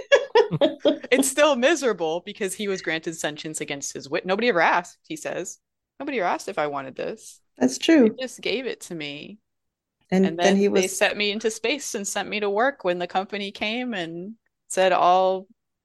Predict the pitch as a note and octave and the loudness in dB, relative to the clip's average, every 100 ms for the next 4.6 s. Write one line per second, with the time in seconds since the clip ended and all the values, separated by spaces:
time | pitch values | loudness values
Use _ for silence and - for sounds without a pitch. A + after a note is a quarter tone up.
0 | - - F3 G3+ F#3+ F#3 F3 - - F#3 | -20 -10 -8 -8 -8 -10 -10 -6 -2 2
1 | F#3+ G3 G3 F#3 F#3 F#3 - F3+ F3+ G3 | 2 0 -2 -4 -6 -8 -8 -8 -6 -8
2 | G3 G3+ - - E3 D#3+ - - F3+ A3+ | -8 -10 -12 -6 -2 -2 -4 -8 -4 -2
3 | G#3 E3 F3+ A3 - G#3 A#3 B3 - - | -2 -2 -4 -6 -2 0 0 0 -4 -14
4 | - F#3 E3+ A3 - - | -8 -4 -2 -2 -4 -14